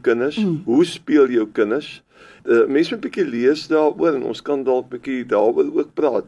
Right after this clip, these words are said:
Speaker 1: Wat beteken dit om te speel? Speel beteken baie keer dat 'n mens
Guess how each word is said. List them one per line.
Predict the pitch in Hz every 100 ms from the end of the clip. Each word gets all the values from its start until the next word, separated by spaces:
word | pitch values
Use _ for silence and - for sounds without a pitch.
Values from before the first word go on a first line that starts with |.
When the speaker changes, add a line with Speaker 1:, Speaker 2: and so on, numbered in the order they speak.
| -
Speaker 1:
Wat | 151 160
beteken | 151 - 190 175 156
dit | 120 104 -
om | 110 -
te | 107
speel? | - - 156 117 - _ _ _ - - - _
Speel | - - - 196 277 247
beteken | 151 - 160 156 139 117 -
baie | 131 127 127
keer | 107 104 101 -
dat | 113 107
'n | 117
mens | 107 98 - -